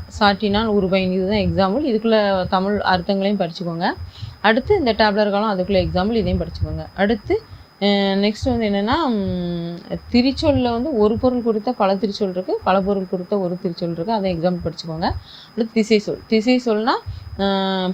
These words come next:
பிற மொழியிலேருந்து வந்திருக்கோம், ஆனா வடமொழியா இருக்கக்கூடாது, அதுதான் என்னது திசை சொல். அதுக்கு எக்ஸாம்பிள் சாவி, சன்னல், பண்டிகை, ரயில், இதெல்லாம் திசை சொல். அடுத்து வட சொல். வட சொல்னா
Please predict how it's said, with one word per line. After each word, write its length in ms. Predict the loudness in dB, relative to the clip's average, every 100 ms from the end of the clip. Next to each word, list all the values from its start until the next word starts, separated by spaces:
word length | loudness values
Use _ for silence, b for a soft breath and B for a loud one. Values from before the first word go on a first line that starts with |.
| 2
பிற 200 | 4 4
மொழியிலேருந்து 540 | 2 2 0 2 2 2
வந்திருக்கோம், 340 | 0 2 2
ஆனா 280 | 2 2 4
வடமொழியா 480 | 4 4 2 2 0
இருக்கக்கூடாது, 580 | -2 -4 -2 -2 -2
அதுதான் 420 | -2 0 2 2 2
என்னது 320 | 0 0 0
திசை 240 | -2 -2
சொல். 160 | -4 0
அதுக்கு 280 | 0 0 0
எக்ஸாம்பிள் 340 | 2 0 0 -4 B B
சாவி, 400 | 0 2 2 2
சன்னல், 220 | 0 0 0
பண்டிகை, 460 | 2 2 2 2
ரயில், 240 | 2 0 0
இதெல்லாம் 320 | 0 -2 -2 -8 -8 -4
திசை 240 | 0 0
சொல். 240 | 0 -2 0
அடுத்து 320 | 0 0 2
வட 240 | 4 2
சொல். 200 | 0 -6 -10 B B 0
வட 200 | 2 2
சொல்னா 200 | 0